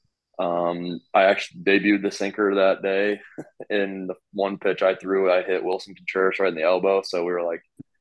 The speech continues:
"Yeah, we'll wait a little bit on throwing that, um, <laughs> eliminate the free passes." So,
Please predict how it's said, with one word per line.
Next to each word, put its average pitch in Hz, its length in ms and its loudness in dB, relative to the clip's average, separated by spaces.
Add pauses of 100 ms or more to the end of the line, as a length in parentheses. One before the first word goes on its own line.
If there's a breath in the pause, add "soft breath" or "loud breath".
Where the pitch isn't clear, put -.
(160)
"Yeah, 104 160 6
we'll 113 200 4
wait 107 220 2
a 95 40 -2
little 95 200 -4
bit 95 160 -4
on 90 240 -4
throwing 90 300 -8
that, 82 220 -4 (240)
um, 92 560 -6
<laughs> - 360 -2 (800 loud breath)
eliminate 101 500 0
the - 60 -12
free 95 240 -2
passes." 85 520 -2
So, 87 380 0